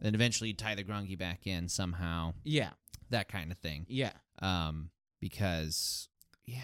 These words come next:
Speaker 1: I mean, I'm not saying that they, they don't spend, uh, I mean, we've talked about it before, the pacing.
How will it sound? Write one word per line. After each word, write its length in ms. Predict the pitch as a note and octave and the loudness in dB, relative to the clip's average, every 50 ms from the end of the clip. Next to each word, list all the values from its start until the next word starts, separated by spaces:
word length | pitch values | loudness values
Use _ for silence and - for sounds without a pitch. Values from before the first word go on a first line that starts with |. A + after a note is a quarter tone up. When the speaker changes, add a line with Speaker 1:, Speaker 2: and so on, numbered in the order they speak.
| A#2+ | -2
Speaker 1:
I 80 | - - | 2 4
mean, 120 | C#3+ D#3+ D#3 | 4 6 6
I'm 60 | E3+ | 4
not 160 | G3+ F#3+ F3 | 2 0 0
saying 160 | - F3+ C#3+ | 0 0 2
that 180 | C3 A#2 G2+ F2 | 2 0 0 0
they, 220 | G#2+ A2 G2+ F2+ E2 F#2+ | -2 -2 -2 -4 -6 -6
they 140 | G#2 A2+ | -4 -4
don't 200 | G#2 A2+ A2+ G2+ | -2 -2 -4 -6
spend, 380 | - - A2+ G#2 G2+ G2 F#2+ F2+ | -4 -2 -2 0 0 0 2 4
uh, 320 | F#2+ F#2 F#2 F2+ F2+ F2 F#2+ - - _ _ | 4 4 4 4 4 2 0 -4 -8 _ _
I 60 | - | 2
mean, 120 | C3 C3+ C#3 | 4 4 4
we've 100 | C#3 C3 | 4 4
talked 180 | - G2+ F2+ | 2 2 0
about 100 | E2+ E2 D#2 | 0 -4 -6
it 40 | - | -6
before, 200 | - - C2+ G#1 | -6 -8 -8 -6
the 60 | - | -4
pacing. 420 | - - - - - - - - | -2 -2 -2 -4 -6 -8 -8 -8